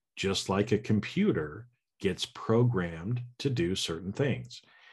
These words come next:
Now, if you want to change the program, you have to go in and recode the program, right? Now, you can try to do that with willpower, but it doesn't work.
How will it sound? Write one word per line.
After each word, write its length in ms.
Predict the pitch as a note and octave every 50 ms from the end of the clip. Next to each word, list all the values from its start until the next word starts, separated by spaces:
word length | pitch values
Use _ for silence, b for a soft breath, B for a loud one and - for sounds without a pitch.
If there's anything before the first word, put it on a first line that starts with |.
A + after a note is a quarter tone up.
| B B B -
Now, 240 | A#2+ A#2 F#2+ D#2+ D2+ -
if 220 | G#2 G2+ - -
you 140 | G#2+ G#2 G#2
want 400 | G2+ F2+ G#2 A2 A2 A2+ - - - - _ _ _ _ _ _ _ _ -
to 100 | - F#2+
change 680 | E2+ - - - - B2+ E3+ G#3+ A#3+ A#3+ A3+ - - -
the 100 | - -
program, 880 | - - - F#2 F2+ F2 D#2+ E2 D#2+ D2+ D2 C#2+ D#2 G2 D3+ F3+ - b b b b b b b
you 120 | - G#2 G2+
have 320 | G2 G#2 A#2 A#2 A#2+ B2
to 80 | - G#2
go 300 | F#2 A2 G#2+ G#2 G#2 G#2
in 480 | B2 B2+ C#3+ C#3 A#2 G2+ G2 G2+ A#2
and 300 | B2+ B2 A#2+ G#2 G#2 G2
recode 1120 | F#2+ F#2 F#2 G2+ A2+ A#2+ A#2 A2+ A#2+ - - - C#3+ C3+ A#2 G#2+ G2+ G2 A2+ B2+ - - - _ -
the 140 | A2 A#2+ A#2+
program, 640 | B2 - E3 G#3 G#3+ D3+ G#2+ F#2+ D#2+ D2 - - _ _ _ _ -
right? 340 | - F2+ G2+ C3 - - - _ B B B B B B B B B B B B B B _
Now, 260 | - A2+ A2+ G2 F2+ F#2
you 180 | G2 G2+ A2+ A#2+
can 160 | A#2+ A#2+ G#2
try 200 | - - B2 C#3
to 100 | C#3+ D3
do 180 | C#3+ C#3 C#3+ C#3
that 180 | C#3 C#3 C3
with 220 | A#2 A2+ G#2+ - -
willpower, 580 | A2+ A#2+ C3 B2 A#2+ B2 B2 B2 B2+ C3 C3+
but 200 | C3+ A#2 G2+ F2+
it 120 | F#2+ F2+ F2+
doesn't 320 | G2 G2 F2+ - F2+ F2
work. 240 | E2 E2 D2+ C#2+